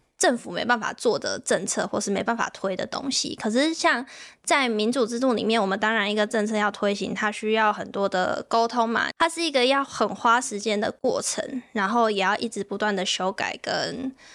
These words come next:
跟推动嘛。所以我觉得说因为不想得罪人就不能做，好像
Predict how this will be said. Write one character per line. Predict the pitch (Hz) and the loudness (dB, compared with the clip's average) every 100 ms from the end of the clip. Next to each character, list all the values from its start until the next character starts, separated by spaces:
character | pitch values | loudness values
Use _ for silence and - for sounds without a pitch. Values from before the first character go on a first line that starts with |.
| - _ | -20 _
跟 | 196 180 | -4 -2
推 | 202 - 214 | -2 0 0
动 | 208 208 | 0 -2
嘛。 | - 208 | -4 -8
所 | 233 262 | 2 4
以 | |
我 | 269 | 4
觉 | 202 202 | 0 -2
得 | 226 214 214 - _ | 0 2 2 -2 _
说 | - - 311 302 302 294 | -2 0 4 6 6 6
因 | 254 285 | 4 0
为 | 294 | 2
不 | 277 | 0
想 | 277 - | -2 -4
得 | - 180 | -4 -2
罪 | 214 208 | 0 0
人 | - | 0
就 | 180 208 208 - - - _ | 0 2 2 -2 -18 -20 _
不 | - 254 | 0 0
能 | 165 202 | 0 -4
做， | - 262 - | 0 0 0
好 | - 190 | -2 -2
像 | 220 277 285 | 2 2 0